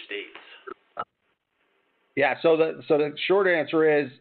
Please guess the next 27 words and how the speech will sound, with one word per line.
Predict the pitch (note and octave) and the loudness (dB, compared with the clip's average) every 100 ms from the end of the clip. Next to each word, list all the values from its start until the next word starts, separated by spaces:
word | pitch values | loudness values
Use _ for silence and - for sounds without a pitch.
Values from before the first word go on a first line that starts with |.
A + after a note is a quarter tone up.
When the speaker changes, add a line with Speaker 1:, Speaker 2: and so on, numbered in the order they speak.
| _ _ _ | _ _ _
Speaker 2:
as | E3+ F#3 E3+ | 0 0 0
we | |
go | E3+ E3+ C3+ | 4 2 2
forward | F3+ F#3 D#3 | 2 2 2
with | C#3+ D3 | 0 0
new | E3 F#3 | 0 2
regions, | D#3 F3+ F3 G#3 G#3+ - | 2 0 0 -2 -2 -4
if | C#3 | -2
we | D3+ | 2
were | D#3 | 2
to | |
open | D3+ D3+ D#3 | 2 2 0
up | - | 0
in | |
a | D3 | 0
new | D#3+ | 0
state, | D#3+ - F3 F#3+ F#3+ _ _ _ | -2 0 0 0 -2 _ _ _
this | C3+ F3 E3+ | -2 -2 -2
is | C#3+ | -4
the | D3+ | 0
way | D#3+ D#3+ | 2 2
we | D#3 | 0
would | D3 | -2
begin | C3+ B2+ B2 D#3 | -2 -4 -2 -2
that | C#3+ B2+ | -2 -4
credentialing | D3 D3 C#3 C3 | -2 -4 -2 -8
process | B2 C#3+ C3 C3 | -2 -2 -2 -6